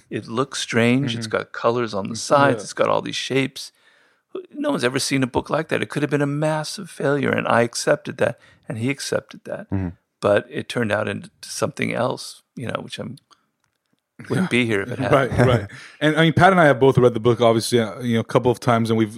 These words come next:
Speaker 2: referred back to several laws multiple times. And I think you put it perfectly. I think there are times where, where, you know, as a reader, you're like, "Damn, that's a little extreme." Like, you know, but it's cool because it evokes that emotion and you get to really think about it. And I think it's interesting because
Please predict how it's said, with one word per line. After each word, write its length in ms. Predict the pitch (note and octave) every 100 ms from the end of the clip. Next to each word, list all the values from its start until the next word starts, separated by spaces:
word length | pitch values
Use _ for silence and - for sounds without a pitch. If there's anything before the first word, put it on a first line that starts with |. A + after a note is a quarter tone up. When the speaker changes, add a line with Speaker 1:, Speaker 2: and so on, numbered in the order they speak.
| E2
Speaker 2:
referred 380 | A#2+ - B2 G#2+
back 200 | A#2 A2
to 120 | A#2
several 400 | - A#2+ A2 G#2
laws 300 | G#2+ G#2+ G#2
multiple 320 | G#2 G2+ G#2
times. 380 | - A2+ G#2+ - - - - - _ _ _
And 320 | D3 C#3 C3 A#2 _ -
I 80 |
think 160 | C#3 F#3+
you 60 | D#3+
put 120 | D#3
it 60 |
perfectly. 340 | - D#3 B2 A2+
I 60 |
think 260 | G#2+ - A2+ _
there 300 | B2+ A#2+ A#2+
are 140 | C3+
times 340 | C#3 C#3 B2 A2
where, 100 | A#2
where, 360 | A#2+ A#2 A2+ -
you 80 | A#2+
know, 100 | A#2
as 200 | A#2 B2+
a 40 | A#2+
reader, 140 | C3
you're 120 | A#2+
like, 140 | A2+ G#2
"Damn, 120 | C#3
that's 160 | C3+ G3
a 60 |
little 200 | A3 D#3+
extreme." 640 | A2 - - - D#3 C3 G2
Like, 280 | F#2+ - _ - _
you 60 | A#2+
know, 120 | B2
but 260 | A#2+ C#3+ D#3+
it's 140 | D#3+
cool 120 | -
because 220 | F#3 D3 C#3
it 80 |
evokes 440 | C#3+ A#2+ C#3 C#3+ -
that 120 | C3+
emotion 520 | B2 B2 C#3+ - A#2
and 120 | A2
you 80 | A2+
get 220 | A2 B2
to 80 | -
really 200 | B2 C3
think 220 | A2 C#3+
about 260 | C#3 A#2 G#2
it. 80 | G#2
And 140 | G#2 - - -
I 100 | -
think 160 | B2 C#3+
it's 120 | B2+
interesting 320 | C#3 C#3+ C3+
because 200 | B2+ A#2+